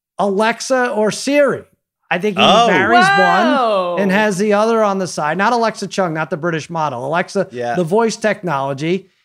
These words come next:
Speaker 1: He's already taken everyone's information with these vaccines, so it makes total sense that he'd wanna date either Alexa or Siri. They're fantastic listeners.
Speaker 2: Yeah.
Speaker 1: They'll do whatever he asks.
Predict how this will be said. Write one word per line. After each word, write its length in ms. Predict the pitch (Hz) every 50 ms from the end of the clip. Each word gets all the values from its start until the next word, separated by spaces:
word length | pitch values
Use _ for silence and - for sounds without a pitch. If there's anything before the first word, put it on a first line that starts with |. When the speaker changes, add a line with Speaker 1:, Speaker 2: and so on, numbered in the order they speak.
| _ _ _ _ _
Speaker 1:
He's 200 | - 185 160 190
already 320 | 214 214 220 247 294 254
taken 360 | - - - 233 - 226 202
everyone's 420 | 180 180 175 180 175 175 170 143 165
information 680 | 151 127 151 147 143 147 170 196 - - 156 143 127
with 160 | 131 127 120
these 180 | - 139 135 120
vaccines, 600 | 113 135 127 120 - - - 131 113 113 139 -
so 80 | - 165
it 40 | 151
makes 180 | 160 170 151 -
total 240 | - 180 180 170 160
sense 340 | - - 180 202 202 -
that 80 | 165 147
he'd 140 | 139 139 127
wanna 260 | 135 135 135 139 135
date 320 | 127 131 131 131 139 131 - 117
either 300 | 143 143 123 139 135 135
Alexa 440 | 135 127 131 131 131 - - 147
or 220 | 120 117 135 131 123
Siri. 420 | - - 127 120 117 123 147 151 - - - - _
They're 160 | - 170 170 165
fantastic 800 | 170 190 180 165 147 - - 196 233 240 214 - 254 240 -
listeners. 680 | - 170 160 151 - - 160 151 175 208 202 208 - - _ _ _ _
Speaker 2:
Yeah. 280 | 120 117 127 127 135 135
Speaker 1:
They'll 200 | 170 170 151 156
do 220 | 143 135 190 233
whatever 540 | 214 180 180 165 156 160 180 180 214 214 196
he 220 | 175 180 170 143
asks. 540 | 131 139 135 135 156 175 - - - - -